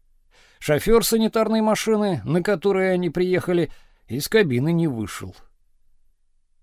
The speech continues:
С первого же взгляда Павел Алексеевич оценил всё здесь происходящее. Это была она,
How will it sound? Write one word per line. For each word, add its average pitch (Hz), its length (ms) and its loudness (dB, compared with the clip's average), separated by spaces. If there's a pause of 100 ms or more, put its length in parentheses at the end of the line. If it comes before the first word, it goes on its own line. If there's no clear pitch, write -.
(360)
С - 140 -14
первого 202 440 2
же 151 160 0
взгляда 151 520 0
Павел 139 360 0
Алексеевич 135 720 -4
оценил 190 560 -4
всё 143 260 -4
здесь 113 320 -6
происходящее. 113 960 -6 (520)
Это 202 240 -2
была 175 440 2
она, 147 300 -4